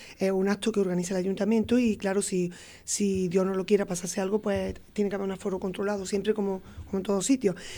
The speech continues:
Entonces habrá seguridad hasta que termine el acto, a la misma vez que si alguien desea entrar o salir para cualquier cosa, pues se pondrá un distintivo con el cual, o sea, sin el cual no se podrá volver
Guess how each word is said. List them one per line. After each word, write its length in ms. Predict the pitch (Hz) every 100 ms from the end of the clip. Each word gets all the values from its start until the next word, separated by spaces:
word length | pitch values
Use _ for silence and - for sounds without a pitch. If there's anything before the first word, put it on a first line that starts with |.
| -
Entonces 320 | 208 214 208
habrá 160 | 226 220
seguridad 580 | - 202 214 226 254 285
hasta 180 | - 196
que 80 |
termine 540 | 190 180 185 185 185 180 - -
el 120 | 202
acto, 360 | 208 214 - 302 -
a 100 | -
la 80 | 202
misma 300 | 196 226 247
vez 180 | 262 269 - - -
que 120 | 190
si 120 | 202
alguien 280 | 190 202 202
desea 480 | 202 214 208 202 196 -
entrar 320 | - 208 208 196
o 60 |
salir 340 | 190 214 240 226
para 180 | 190
cualquier 320 | 185 190 - 214
cosa, 300 | 233 254 233 - -
pues 140 | 208
se 100 | 196
pondrá 300 | 202 196 202
un 240 | 202 202 190
distintivo 560 | 190 - 196 226 254
con 200 | 254 214
el 120 | 202 196
cual, 300 | 226 262 - - -
o 80 | 202
sea, 140 | 247
sin 180 | 220 220
el 100 | 202
cual 160 | 220 220
no 80 | 233
se 140 | 214
podrá 200 | 196 185
volver 440 | 180 185 185 185